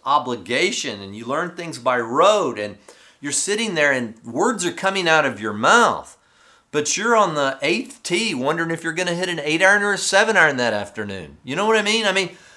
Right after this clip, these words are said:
there just, there's nothing there. The passion is gone, and here God intervenes. That's the case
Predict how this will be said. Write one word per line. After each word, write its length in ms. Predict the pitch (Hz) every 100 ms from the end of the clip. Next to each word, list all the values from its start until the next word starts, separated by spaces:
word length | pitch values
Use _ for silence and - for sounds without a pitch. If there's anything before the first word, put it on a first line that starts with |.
| _
there 160 | - 196
just, 300 | 208 226 -
there's 240 | 196 160
nothing 520 | 143 160 214 220 196 151
there. 320 | 180 220 175
The 100 | 123
passion 560 | - 180 185 214 220 190
is 140 | 127
gone, 580 | - 131 165 190 123 95
and 280 | 131 123 117 - _
here 200 | - 196
God 280 | 185 185 175
intervenes. 680 | 165 151 123 160 214 175 123
That's 340 | 143 156 190
the 140 | - -
case 640 | - 190 208 240 - -